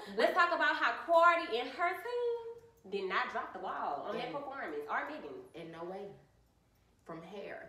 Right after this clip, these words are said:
Speaker 2: to makeup to wardrobe to choreography. Now, I will say, my one thing about Cardi and Megan's performance
Speaker 1: What, what would you say?
Speaker 2: was Cardi's audio.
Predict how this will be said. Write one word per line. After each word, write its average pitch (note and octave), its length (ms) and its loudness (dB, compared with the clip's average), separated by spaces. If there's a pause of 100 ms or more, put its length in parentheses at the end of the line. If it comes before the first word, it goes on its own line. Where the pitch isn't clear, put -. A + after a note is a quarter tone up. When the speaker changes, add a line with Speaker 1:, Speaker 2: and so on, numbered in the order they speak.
Speaker 2:
to E3+ 80 -18
makeup - 520 -14
to F3+ 60 -16 (100)
wardrobe F3+ 640 -10 (400)
to D3 300 -6 (100)
choreography. F3+ 920 -8 (340)
Now, D#3+ 220 -2
I D#3 120 -8
will F#3+ 120 -4
say, G#3 360 -8 (1080)
my D#3+ 160 -10
one G3+ 680 -4
thing A#3 260 0
about G3+ 360 -2
Cardi G#3+ 320 -4
and G3+ 100 -6
Megan's G3+ 280 -6
performance F#3 600 -12 (320)
Speaker 1:
What, D#4 320 -6
what D#4 160 -8
would C#4+ 140 -14
you C4+ 160 -16
say? - 220 -12 (480)
Speaker 2:
was F3 160 -6
Cardi's G3+ 360 -4 (140)
audio. D3+ 340 -6